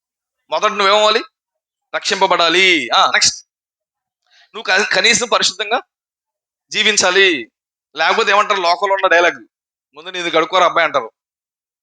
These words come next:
కనుక అలాంటి మాటలు మన మీద పడకుండా ఉండాలి అంటే మినిమం ఉండాలి. నిజంగా, ఆ,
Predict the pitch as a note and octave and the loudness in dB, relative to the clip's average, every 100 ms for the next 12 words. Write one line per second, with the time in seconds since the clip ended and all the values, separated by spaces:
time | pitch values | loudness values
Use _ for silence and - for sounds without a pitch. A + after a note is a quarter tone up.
0 | _ _ _ _ _ _ _ - F3+ F3 | _ _ _ _ _ _ _ -10 -2 0
1 | F3+ G3+ G3 F#3+ G3 F3 F#3 - F3 G3 | 2 0 0 0 0 0 -4 -10 -12 -12
2 | F#3 E3+ F3+ F3 D#3 A3+ G#4 - _ _ | -12 -2 0 2 0 -2 -2 -6 _ _
3 | F3 B3 D4 A#3 G3 A2+ - _ _ _ | -4 0 2 2 0 -2 -8 _ _ _
4 | _ - A3 A#3 A3 - - - F3 F3 | _ -12 -2 0 0 -4 -18 -8 0 2
5 | F3 | 2